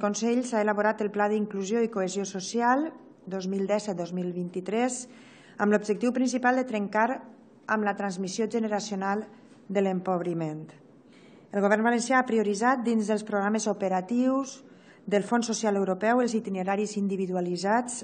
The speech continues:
per a col·lectius més vulnerables i amb greus problemes d'inserció sociolaboral. Saben vostès també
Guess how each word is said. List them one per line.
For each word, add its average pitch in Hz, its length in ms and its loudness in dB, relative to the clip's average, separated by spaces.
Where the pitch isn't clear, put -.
per 196 80 -4
a 180 80 0
col·lectius 185 400 -2
més 185 240 -2
vulnerables 160 640 -6
i 170 80 -6
amb 165 80 -4
greus 196 320 -4
problemes 190 380 -4
d'inserció 180 500 -8
sociolaboral. 156 880 -10
Saben 202 240 0
vostès 196 400 -4
també 202 300 -2